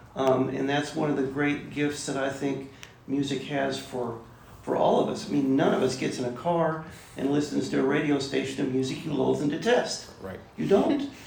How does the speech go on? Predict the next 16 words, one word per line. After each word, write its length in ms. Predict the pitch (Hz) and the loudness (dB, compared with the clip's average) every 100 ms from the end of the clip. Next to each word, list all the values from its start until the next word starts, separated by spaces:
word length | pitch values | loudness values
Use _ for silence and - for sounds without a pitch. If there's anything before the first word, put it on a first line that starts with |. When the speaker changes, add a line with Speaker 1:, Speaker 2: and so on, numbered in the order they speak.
| - - | -20 -12
Speaker 1:
You 120 | 139 | -6
find 420 | 139 156 151 175 185 | -2 4 6 6 6
those 300 | 185 185 - | 6 4 2
things 500 | 233 160 147 165 147 | 4 4 2 0 -2
in 60 | |
those 180 | 147 147 | -2 -2
places 640 | - 196 233 - - - - - - | 2 2 2 -2 -6 -8 -12 -20 -10
that 200 | 175 147 | -8 -6
give 260 | 160 165 160 | -2 0 0
you 520 | 160 156 156 156 156 - - - - - - - | 0 0 0 -4 -8 -14 -20 -20 -20 -20 -16 -2
the 140 | 160 | 2
opportunity 720 | 180 180 180 175 180 175 165 | 4 4 2 2 2 2 0
to 540 | 160 - 147 139 131 131 - - | -2 -6 -4 -2 -2 -4 -12 -8
trust 340 | - - - | 2 2 4
in 80 | 196 | 2
yourself 560 | 196 196 165 156 151 | 2 4 2 2 0